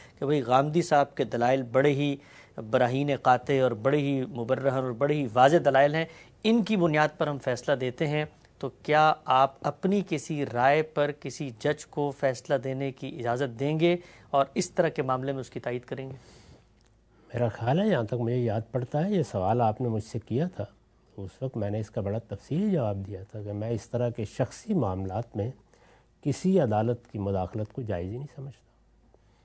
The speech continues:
Speaker 2: किसी हुकूमत का ये हक ही तस्लीम नहीं करता। यानी ये तो एक शख्सी मामला है, ख़वातीन को हिजाब करना है, निकाब लेनी है,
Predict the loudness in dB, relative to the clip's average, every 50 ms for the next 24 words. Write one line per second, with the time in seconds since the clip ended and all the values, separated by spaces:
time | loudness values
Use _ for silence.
0 | _ _ _ -6 -6 -4 -2 -2 0 0 0 -2 0 0 0 2 0 0 0 0
1 | 0 0 0 0 -4 -6 -8 -8 -12 -12 -12 -14 -12 -10 -10 -10 -10 -10 -12 -12
2 | -14 -18 -20 _ -20 -20 _ _ _ _ _ _ _ _ _ _ _ _ _ _
3 | _ _ _ _ -16 -12 -8 -6 -6 -6 -4 -4 -6 -4 -2 0 -2 -2 -2 -2
4 | -2 -2 0 -2 -4 -6 -8 -10 -12 -16 -18 _ _ _ _ _ _ _ _ _
5 | _ _ _ _ _ _ -12 -8 -6 -6 -4 -4 -4 -2 -2 -4 -4 -4 -2 -2
6 | -2 -2 -4 -8 -12 _ -20 -14 -8 -6 -4 -4 -4 -6 -6 -6 -8 -6 -6 -6
7 | -8 -8 -8 -10 -12 -12 -14 -16 -20 _ _ _ _ -18 -16 -14 -14 -10 -6 -4
8 | -4 -2 -2 -2 -2 -2 -2 -4 -4 -6 -10 -12